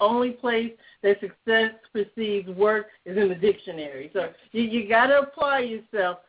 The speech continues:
but, um, and, and, and, but at the same time, you know,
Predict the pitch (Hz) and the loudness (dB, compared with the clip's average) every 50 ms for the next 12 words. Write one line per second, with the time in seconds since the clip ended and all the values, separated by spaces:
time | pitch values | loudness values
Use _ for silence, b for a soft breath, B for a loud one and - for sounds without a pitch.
0 | _ _ _ 180 214 214 196 190 185 190 - 196 190 180 180 175 180 - 208 233 | _ _ _ 0 2 2 4 2 0 0 -2 -4 -4 -4 -4 -6 -8 -10 -12 -10
1 | 226 208 220 214 214 220 - 233 220 202 190 233 233 233 233 226 226 - 240 226 | -8 -8 -8 -8 -8 -8 -8 -8 -8 -4 -2 -2 0 0 0 -2 -2 -4 -12 -10
2 | _ - 247 247 247 240 240 247 226 208 202 208 220 226 220 208 202 196 196 | _ -4 -2 -2 -2 -2 -4 -2 -2 -2 -2 -2 -4 -4 -2 0 0 0 -2